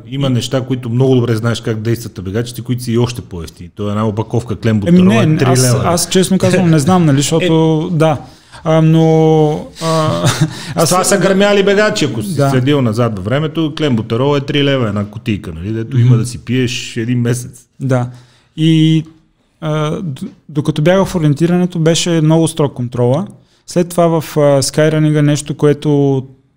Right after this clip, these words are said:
Speaker 2: много ме дразнеше, че контрол имаше, но той беше много слаб. Да речем, ако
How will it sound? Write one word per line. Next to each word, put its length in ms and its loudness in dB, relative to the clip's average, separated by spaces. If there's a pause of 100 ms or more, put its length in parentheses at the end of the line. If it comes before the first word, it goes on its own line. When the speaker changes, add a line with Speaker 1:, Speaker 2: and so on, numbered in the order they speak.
Speaker 2:
много 260 2
ме 100 4
дразнеше, 580 0
че 260 -4 (880)
контрол 360 2
имаше, 300 2
но 100 4
той 160 2
беше 220 2
много 140 2
слаб. 380 -4 (500)
Да 100 -4
речем, 520 0 (520)
ако 420 -4